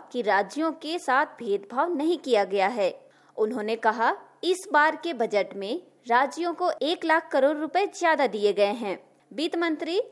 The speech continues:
अरुण जेटली के मुताबिक दो हज़ार पन्द्रह सोलह के बजट के लिए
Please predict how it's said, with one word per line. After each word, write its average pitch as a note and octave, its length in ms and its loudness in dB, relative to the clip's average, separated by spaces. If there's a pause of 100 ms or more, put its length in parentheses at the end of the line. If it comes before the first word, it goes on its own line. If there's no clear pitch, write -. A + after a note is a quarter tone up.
(120)
अरुण G#3 260 2
जेटली G#3+ 400 0
के F#4 140 -2
मुताबिक C#4+ 680 0
दो - 60 -2
हज़ार G3+ 340 -2 (100)
पन्द्रह D4 260 0
सोलह D#4+ 320 -2
के E4 160 -8
बजट F#3+ 480 -4
के G3 120 -4
लिए G3 300 0